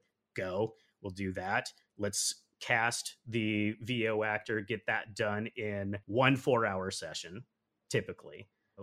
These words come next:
We, we tried, like, there were a couple of roles that we had to do multiple days, like narrator roles. And, you know, there were some characters that were more sound design based, so their voices were mine.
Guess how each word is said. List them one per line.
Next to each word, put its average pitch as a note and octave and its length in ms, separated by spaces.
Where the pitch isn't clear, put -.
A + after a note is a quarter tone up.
We, A2 400
we A#2+ 120
tried, D#3+ 420
like, B2+ 180
there C3 120
were B2+ 80
a A#2+ 80
couple F3 320
of C#3 120
roles C3 240
that B2 120
we A#2 120
had A#2 300
to A2+ 80
do A2 180
multiple G#2 420
days, F#2 420
like F2+ 240
narrator F2 600
roles. F2 460
And, E2 300
you G2+ 160
know, G2+ 100
there G2+ 140
were F#2+ 80
some A2 360
characters G#2 600
that F#2+ 360
were B2 140
more A2+ 240
sound G#2 280
design F#2+ 400
based, F2+ 560
so F#2 380
their F#2+ 140
voices F2+ 440
were F2+ 120
mine. F2 420